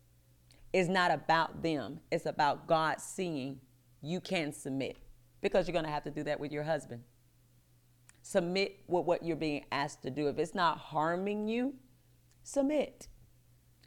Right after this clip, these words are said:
so that you will have this much needed practice in marriage.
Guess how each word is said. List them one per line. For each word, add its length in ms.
so 180
that 220
you 60
will 160
have 320
this 240
much 500
needed 380
practice 640
in 240
marriage. 680